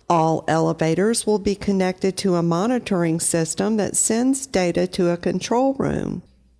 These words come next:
Cloud-based software and a series of sensors will monitor functioning, allowing automatic detection of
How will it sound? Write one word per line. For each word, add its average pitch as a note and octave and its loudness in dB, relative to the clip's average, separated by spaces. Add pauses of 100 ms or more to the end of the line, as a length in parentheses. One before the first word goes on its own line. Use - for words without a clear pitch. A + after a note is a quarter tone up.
Cloud-based D#3+ 0
software E3 -2
and G3 0
a F3+ 0
series A#3 0
of F3+ 0
sensors E3+ 0
will C4 4
monitor E3+ 2
functioning, F#3 0 (120)
allowing A3+ 2 (100)
automatic G3+ 0
detection G3+ -2
of F3 -2